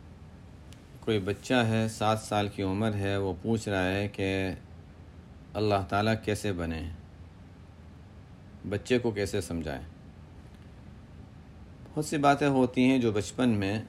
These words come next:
عجیب عجیب ہوتی ہیں اور بچے اس قسم کے سوالات کر لیتے ہیں۔ بعض باتوں کے بارے میں ان کو یہ سمجھا دیا جاتا ہے کہ دیکھو،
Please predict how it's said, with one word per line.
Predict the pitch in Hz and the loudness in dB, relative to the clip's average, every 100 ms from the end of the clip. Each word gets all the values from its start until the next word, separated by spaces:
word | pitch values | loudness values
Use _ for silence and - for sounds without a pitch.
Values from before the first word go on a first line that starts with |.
| - - - - - | -12 -20 -20 -20 -8
عجیب | 110 110 127 120 | -2 4 6 6
عجیب | 113 113 98 | 6 2 2
ہوتی | 98 - 107 | -2 0 2
ہیں | 107 | 2
اور | 107 104 | 4 2
بچے | 90 98 - 110 104 | 0 -2 0 2 2
اس | 104 | 0
قسم | 104 101 95 | -6 -4 -2
کے | 95 | -2
سوالات | 98 92 92 98 - | 0 2 2 2 0
کر | 110 | 0
لیتے | 101 92 - 85 | 2 0 -2 -4
ہیں۔ | 90 107 - - - - - - - - - - - 104 | -4 -6 -12 -18 -20 -18 -18 -18 -18 -18 -20 -20 -6 4
بعض | 131 165 | 6 6
باتوں | 139 135 147 147 | 6 6 6 2
کے | 143 | 6
بارے | 120 120 135 | 8 8 8
میں | 135 | 6
ان | 127 120 | 4 2
کو | 117 123 | 4 4
یہ | 107 127 | 4 2
سمجھا | 123 110 107 113 | 2 2 2 2
دیا | 113 107 | 2 2
جاتا | 98 87 101 104 | 2 0 2 2
ہے | 110 | 2
کہ | 107 | 0
دیکھو، | 95 92 104 110 | -2 -2 0 -2